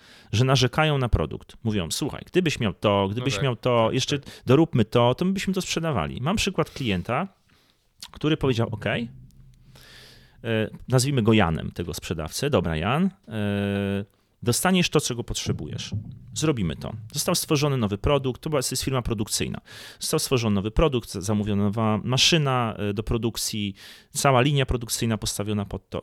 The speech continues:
Speaker 1: i nic. I na koniec okazało się, że sprzedawca powiedział: "Ale przecież to nie ja zdecydowałem o zakupie tej maszyny. Przecież to szef zdecydował, nie? Przecież ja tych pieniędzy nie wydałem". Więc
Speaker 2: No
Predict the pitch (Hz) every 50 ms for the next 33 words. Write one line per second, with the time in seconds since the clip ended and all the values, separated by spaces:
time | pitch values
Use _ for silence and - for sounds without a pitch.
0 | _ - 214 302 285 277 269 202 - - - - - _ _ _ _ _ _ -
1 | - - - - - - - - 113 113 113 - 220 320 311 - - 165 - 147
2 | 131 147 131 117 110 - 131 120 131 120 - - 127 127 127 - - 135 - 127
3 | 123 127 131 127 - _ - _ _ _ _ _ - 85 87 98 101 101 - -
4 | - - - - 113 107 - - - - - - - 92 98 113 131 165 165 120
5 | 101 90 - - 92 85 92 95 85 82 85 82 92 - - - - 80 - 78
6 | 78 78 - - - 65 60 - - _ _ _ _ _ _ _ _ _ _ _
7 | _ - - - - 90 - 104 98 - - 113 107 - - - 113 87 82 -
8 | 80 - - - - 67 - - - 101 101 92 117 - - - 101 90 - 104
9 | - - 101 104 107 110 120 135 143 170 160 120 85 76 60 - - _ _ _
10 | _ _ - - - - - - - - - - 127 123 - - - - - -
11 | - - 359 - 113